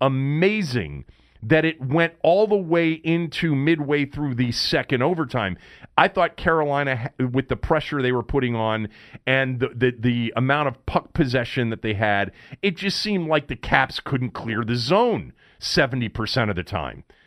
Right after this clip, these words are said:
And I just thought it looked like we were headed towards a Carolina win in that overtime. And I, you know, it, again, Caps had opportunities. Ovechkin had one,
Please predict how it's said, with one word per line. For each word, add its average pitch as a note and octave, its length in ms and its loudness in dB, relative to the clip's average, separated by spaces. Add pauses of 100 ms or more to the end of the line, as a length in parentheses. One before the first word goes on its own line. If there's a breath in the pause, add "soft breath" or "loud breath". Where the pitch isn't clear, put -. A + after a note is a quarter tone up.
(140 soft breath)
And B2 140 0
I B2+ 40 0
just C3 220 -6
thought A#2 280 2
it G#2+ 140 -4
looked B2+ 260 -4
like G#2 260 -2
we F#2 160 -4
were F#2+ 100 0
headed G2 320 -2
towards G2+ 260 -4
a F#2+ 60 -8
Carolina E2+ 540 -2
win C3 320 0
in F#2+ 80 -2
that F#2+ 160 0
overtime. C#3 580 -2 (500 loud breath)
And C3+ 300 2 (100)
I, D3+ 600 2
you C3+ 160 0
know, B2 120 2
it, B2+ 180 -4
again, D#3 480 2 (340)
Caps C#3 380 0
had D#3 200 4
opportunities. F#3 800 0
Ovechkin D3 640 0
had D#3+ 240 2
one, E3+ 400 0